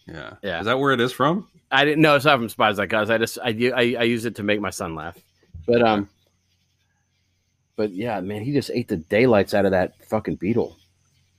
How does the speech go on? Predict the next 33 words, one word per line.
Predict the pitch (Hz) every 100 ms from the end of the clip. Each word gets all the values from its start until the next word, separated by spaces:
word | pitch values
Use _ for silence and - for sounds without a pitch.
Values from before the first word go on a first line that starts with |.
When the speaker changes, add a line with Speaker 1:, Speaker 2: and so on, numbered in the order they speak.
| _ _ _ _ _ _ _ _ _ _ _ -
Speaker 1:
Yeah. | 76 78 - _ _ _ -
Ringo. | 90 98 98 98 - _ _ _ _ _ _ - - -
<laughs> | - - 277 - _ - - _ _ _ _ _ _ _
Speaker 2:
Yeah, | 120 165 143
he |
was | 156 147
known | 160
as | 139
the | 131
edible | 139 131 120
beetle. | 135 120 107
That's | 110 -
true. | - 143 113 104 -
Um, | 123 127 127 123 - - - - _ - - - - -
Speaker 1:
So | - 156 147 139
we, | 127 151 143
we, | 135 131 120 - _ -
we | 113 127
are | 139
not | 151
getting | - 135 117
very | 113 101
far, | 123 113
but | 101 92
we | 107
meet | 107 131 147 -
Peter | 135 113
Weller. | 98 98 98 92
He's | 104 110 101
gonna | 123 139
start | 123 120 107 95 - _
to | - 107 95 92 90 _ - _
defend | - 92 123 127 120